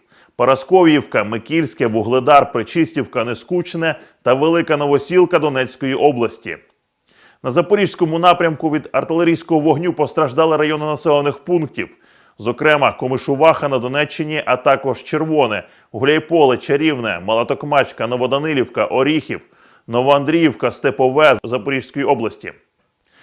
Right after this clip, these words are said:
На Херсонському напрямку окупанти щодня обстрілюють цивільне населення. Черговий раз обстрілів з реактивних систем залпового вогню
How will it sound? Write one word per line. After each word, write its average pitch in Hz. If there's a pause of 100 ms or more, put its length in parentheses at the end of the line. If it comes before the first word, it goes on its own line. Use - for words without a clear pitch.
(180)
На 139
Херсонському 180
напрямку 175
окупанти 165
щодня 170
обстрілюють 160
цивільне 151
населення. 127 (320)
Черговий 175
раз 170
обстрілів 170
з 127
реактивних 165
систем 160
залпового 156
вогню 147